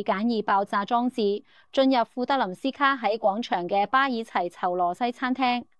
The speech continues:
俄羅斯國家反恐委員會引述俄新社作出呢個報道。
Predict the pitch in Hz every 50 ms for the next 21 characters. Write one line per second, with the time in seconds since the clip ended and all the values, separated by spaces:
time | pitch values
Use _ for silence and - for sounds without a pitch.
0 | _ - 214 202 202 202 208 - - 320 330 - 262 240 - 262 277 277 - -
1 | 208 233 247 247 240 233 220 226 240 226 196 180 180 190 202 226 226 226 202 220
2 | - - 214 185 196 190 175 180 180 - 269 277 262 - 214 185 190 - 202 196
3 | - - 226 226 226 - 202 185 - 196 190 190 - 196 190 190 190